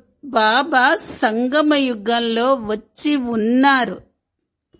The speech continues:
పిల్లలకు దివ్య దృష్టి మరియు జ్ఞానం మూడవ నేత్రాన్నిస్తారు. దీని ద్వారా మీరు పూర్తి విశ్వం గురించి తెలుసుకున్నారు.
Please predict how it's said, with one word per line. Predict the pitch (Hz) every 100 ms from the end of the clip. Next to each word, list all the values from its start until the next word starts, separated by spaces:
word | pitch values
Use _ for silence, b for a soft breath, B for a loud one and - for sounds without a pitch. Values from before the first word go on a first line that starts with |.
| _
పిల్లలకు | 262 262 269 269 262 - 339 370
దివ్య | 240 196 262 233 269 285
దృష్టి | 240 220 240 240 - 311 349
మరియు | 349 269 247 233 247 240
జ్ఞానం | 180 220 226 233 269 302 302 262
మూడవ | 233 254 277 269 269
నేత్రాన్నిస్తారు. | 240 214 233 226 - 269 269 247 214 - - 220 208 196 - - _ _ _ _ _ b b b 214
దీని | 240 262 254 226
ద్వారా | 196 240 247 254 311
మీరు | 349 285 262 254
పూర్తి | 247 - 277 294 403 - _ - 311
విశ్వం | 277 254 247 - - 285 277 277 240 226
గురించి | 233 226 240 233 247 247 269 - -
తెలుసుకున్నారు. | 262 302 392 - _ 269 220 208 208 202 208